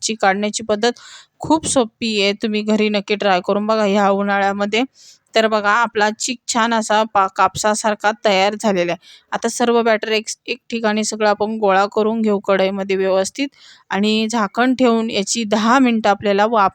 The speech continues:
काढून घ्यायची. दहा मिनटांमध्ये वाफ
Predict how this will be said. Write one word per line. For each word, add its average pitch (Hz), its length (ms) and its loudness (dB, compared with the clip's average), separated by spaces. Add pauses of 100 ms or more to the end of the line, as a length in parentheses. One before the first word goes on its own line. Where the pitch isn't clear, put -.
काढून 190 340 -2
घ्यायची. 175 440 -6 (1040)
दहा 226 320 0
मिनटांमध्ये 233 920 -2
वाफ 214 220 2